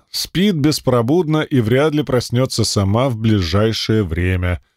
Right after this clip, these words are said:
Так что незачем беспокоить Дарину, да и вторые покои готовить, когда моя комната свободна. Зачем такие сложности?» «Мид»,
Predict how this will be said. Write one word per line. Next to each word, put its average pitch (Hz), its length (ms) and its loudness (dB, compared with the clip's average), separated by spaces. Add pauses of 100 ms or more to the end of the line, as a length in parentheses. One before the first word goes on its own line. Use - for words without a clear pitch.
(200)
Так 147 160 0
что - 200 -2
незачем 123 480 0
беспокоить 101 560 0
Дарину, 135 520 0 (340)
да 135 140 4
и 147 60 4
вторые 170 460 0
покои 117 600 0
готовить, 139 600 0
когда 110 440 0
моя 117 500 2
комната 160 540 -2
свободна. 95 800 -2
Зачем 117 640 0
такие 196 400 -2
сложности?» 95 840 -2 (1040)
«Мид», 113 640 2